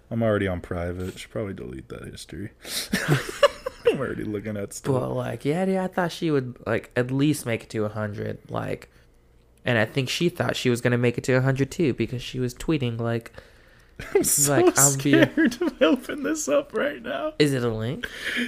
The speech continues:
Speaker 1: I'm just gonna click images, but I'm really, I don't know what I'm about to find, but I'm gonna see Betty White. Before I, like, open this, should I make sure, like, it's young Betty White and not <laughs> old Betty White?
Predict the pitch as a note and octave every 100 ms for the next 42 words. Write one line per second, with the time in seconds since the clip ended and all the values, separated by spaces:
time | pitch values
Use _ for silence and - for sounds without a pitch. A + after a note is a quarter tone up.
0 | B3 D4 D4+ C#4+ D4+ D4 C4+ B3+ - G#3
1 | G3 F#3+ F#3 D3 C#3+ C3+ C#3 C#3 C3+ C#3+
2 | D#3 D3+ C#3+ - E3+ G#3 A3 D3+ A#2 A2+
3 | A2+ A#2+ A#2+ A2+ A2 A2+ C3+ - A#2 A2
4 | A#2+ A2+ A2 - A2+ A#2+ C3+ C#3 C3+ A#2+
5 | A2 G#2+ A2 G#2+ G#2+ G2+ G#2 - - _
6 | - _ _ - - - - D#3+ D3+ -
7 | D4 F#4+ E4+ A3 E3+ B2 A#2 G#2+ A#2 B2
8 | B2+ D3+ D3+ D3+ D3 - B2+ E3 E3+ A3+
9 | - C3+ A#2+ A2 G#2 G2 - - A2+ A2
10 | G#2 G2+ G2 A2+ B2+ C#3 A#2+ A#2 B2+ C3
11 | C3 A#2 G#2+ A#2+ - - - F3+ - -
12 | - - A3 G#3+ - - - D#4+ B3